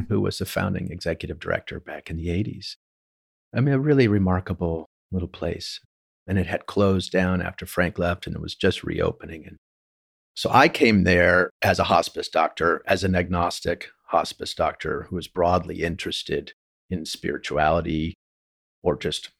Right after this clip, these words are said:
philosophy, how we approach the truth, how we approach life. So I was interested in Buddhism and had studied it a little bit and found it,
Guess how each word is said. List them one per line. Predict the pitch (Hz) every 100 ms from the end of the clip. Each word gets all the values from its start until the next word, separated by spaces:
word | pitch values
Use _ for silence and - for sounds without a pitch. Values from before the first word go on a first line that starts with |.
| -
philosophy, | - 80 73 80 - - 78 -
how | - 80
we | 87 90
approach | - - 82 80 - - -
the | -
truth, | - 73 - -
how | 80
we | 82
approach | 80 - 80 - -
life. | - 76 82 - _ _ _ _ _ _ -
So | -
I | 101
was | 92 - _ _ _ -
interested | 127 127 147 - 156 160
in | 156
Buddhism | 156 151 151 151 160 -
and | - 95
had | 95 82 - -
studied | - 113 113 110
it | 95
a |
little | 92 104 110
bit | 107 123 -
and | 101
found | - 87 85 -
it, | -